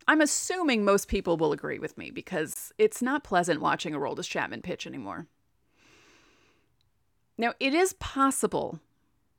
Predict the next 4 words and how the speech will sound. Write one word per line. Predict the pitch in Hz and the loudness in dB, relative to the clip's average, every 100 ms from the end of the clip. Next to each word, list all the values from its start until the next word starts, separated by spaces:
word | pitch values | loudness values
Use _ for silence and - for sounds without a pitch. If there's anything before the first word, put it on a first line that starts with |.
| _ _ _ _ _ _ _ _ _ _ | _ _ _ _ _ _ _ _ _ _
that | 196 190 | -2 2
the | 196 | 2
Achilles | 170 - 285 269 247 - | 0 2 2 4 0 -2
injury | 226 220 196 196 180 175 | -2 0 4 2 2 -2